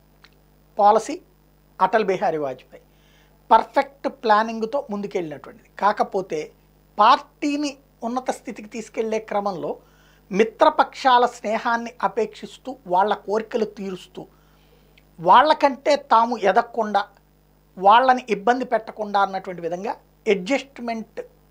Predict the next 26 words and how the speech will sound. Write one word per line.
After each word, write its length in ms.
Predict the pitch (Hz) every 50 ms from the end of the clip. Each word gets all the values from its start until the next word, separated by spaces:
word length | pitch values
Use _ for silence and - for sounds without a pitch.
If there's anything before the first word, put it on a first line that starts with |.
| _ -
సిస్టమ్ 400 | - - - - - - 214 220
నడిచింది. 340 | 196 - - - - - _ _ _ _ _ _ _ _ _ _ _ _ _ - 139
దానివల్ల 480 | 196 190 220 240 262 240 247 269 269
ఏమైంది? 520 | 254 240 240 233 233 226 220 220 269 285 - _ _ _ _ -
కరెక్ట్ 460 | - 254 285 311 - - _ - 269 -
టైంలో 440 | 269 269 262 262 269 277 440 - - _ _ _ -
హ్యాండ్ 340 | - 240 233 240 269 277 240
ఇచ్చింది 500 | 208 - - - 233 220 220 277 349 - _ -
ఆనాడు 460 | - 190 196 196 202 202 208 202 196 - - _ _ _ _ 170
జయలలిత 340 | 170 185 208 226 226 220
కావచ్చు, 480 | 233 190 208 208 202 208 208 - - 285 - _ _ _ _ _ _ _ _ _ _ _ -
తర్వాత 460 | 208 202 208 208 208 208 202 170 147 - - _ _ _ _ _ _ _ - 220
చంద్రబాబు 340 | 208 214 226 220 226 220 214
లాంటి 320 | 208 208 208 190 165 -
వాళ్ళు 300 | 190 175 170 165 151 123 - _ _ _ -
ఎదురు 220 | 185 185 208 196
తిరిగేసి 380 | 180 202 185 180 196 185 185 -
రెండు 160 | 170 175 190
వేల 160 | 196 190 185
తొమ్మిదిలో 360 | 180 196 180 175 175 175 175
దెబ్బ 220 | 165 165 156 156 175
కొట్టడం 320 | 170 185 170 - 170 156
కావచ్చు, 280 | 156 160 170 165 - - -
ఇట్లా 220 | 214 - - 190
జరిగింది. 340 | 165 147 127 123 - _ _ _ _ -
అంటే 340 | 180 190 196 - 311 523 -